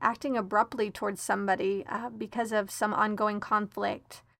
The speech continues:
Are you speaking rashly to somebody? Are you acting rashly in a, in a situation because you've been hurt or you don't want to see somebody else hurt? Um,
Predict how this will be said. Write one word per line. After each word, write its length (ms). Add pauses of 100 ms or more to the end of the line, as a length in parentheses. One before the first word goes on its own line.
(340)
Are 60
you 140
speaking 500
rashly 540
to 100
somebody? 540
Are 100
you 160
acting 380
rashly 560
in 160
a, 80
in 200
a 60
situation 720
because 520 (300)
you've 200
been 160
hurt 560 (280)
or 120
you 160
don't 220
want 160
to 60
see 140
somebody 320
else 240
hurt? 320 (240)
Um, 300